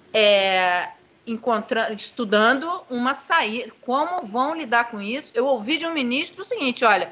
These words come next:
ou tiramos ele, ou ele vai, vai, vai, de fato,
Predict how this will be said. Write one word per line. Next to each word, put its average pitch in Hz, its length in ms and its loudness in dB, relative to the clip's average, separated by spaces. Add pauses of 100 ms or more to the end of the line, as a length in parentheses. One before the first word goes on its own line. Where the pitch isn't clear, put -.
(260)
ou 359 320 6
tiramos 262 560 -2
ele, 311 460 2
ou 359 180 6
ele 392 200 2
vai, 349 360 0
vai, 330 380 -2 (300)
vai, 214 1080 0
de 285 140 -6
fato, 302 640 -2